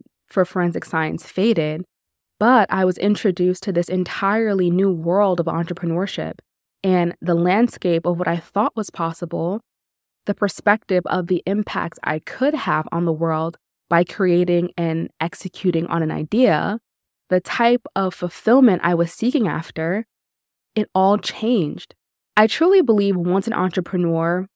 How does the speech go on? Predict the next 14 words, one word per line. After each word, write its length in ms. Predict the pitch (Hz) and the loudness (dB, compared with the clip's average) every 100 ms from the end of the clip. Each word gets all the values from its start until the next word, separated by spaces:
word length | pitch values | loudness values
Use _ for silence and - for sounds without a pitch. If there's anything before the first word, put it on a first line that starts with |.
| _ - | _ -6
always 320 | 165 165 175 | -2 -2 0
an 60 | |
entrepreneur, 760 | 175 175 180 185 185 180 190 208 - - | -2 -2 -4 -4 -2 -2 -2 -6 -10 -6
because 480 | 196 190 185 175 175 - | -6 -4 -4 -2 -4 -4
it's 180 | 202 | -2
like 160 | 226 233 | 0 0
an 120 | 233 - | 0 0
itch 220 | 214 - | -2 -2
that 220 | 196 180 | -4 -2
just 140 | - 196 | -4 -4
has 300 | - 202 - | -4 -4 -4
to 80 | 170 | -4
be 80 | |
scratched. 560 | 170 - 160 - - | -4 -4 -6 -8 -18